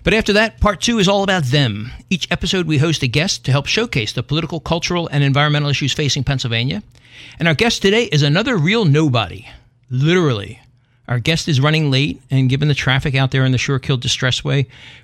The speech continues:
we may have to reschedule our guest. Let's hope not. There's still another ten, fifteen minutes to go. But if our guest bails out on us, hey, I'm a Toastmaster. I can always think of something.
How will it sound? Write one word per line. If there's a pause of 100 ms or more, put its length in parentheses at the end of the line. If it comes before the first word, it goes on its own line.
we
may
have
to
reschedule
our
guest. (340)
Let's
hope
not.
There's
still
another
ten,
fifteen
minutes
to
go. (760)
But
if
our
guest
bails
out
on
us, (240)
hey,
I'm
a
Toastmaster.
I
can
always
think
of
something.